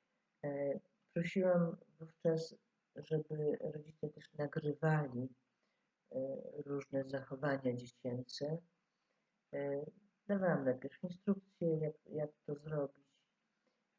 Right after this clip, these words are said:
E, to bardzo uwrażliwiało rodziców też na patrzenie na zachowania dziecięce. Więc to widzę jako kolejny taki, e, walor.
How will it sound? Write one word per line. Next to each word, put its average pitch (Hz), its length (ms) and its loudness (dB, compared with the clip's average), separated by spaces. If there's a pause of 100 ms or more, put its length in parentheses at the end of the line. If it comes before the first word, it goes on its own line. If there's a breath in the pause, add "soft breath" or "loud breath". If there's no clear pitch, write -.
(120)
E, 143 360 -2 (840)
to 185 140 8
bardzo 185 420 6
uwrażliwiało 170 1000 8
rodziców 151 540 -2 (140)
też 147 360 -2 (600)
na 143 480 -2 (400)
patrzenie 147 960 6
na 131 80 2
zachowania 120 640 2
dziecięce. - 720 -6 (720)
Więc 160 220 0 (460)
to 170 80 8 (180)
widzę 180 180 4
jako 190 220 4
kolejny 165 580 8
taki, 131 480 0 (160)
e, 127 640 2
walor. 123 460 4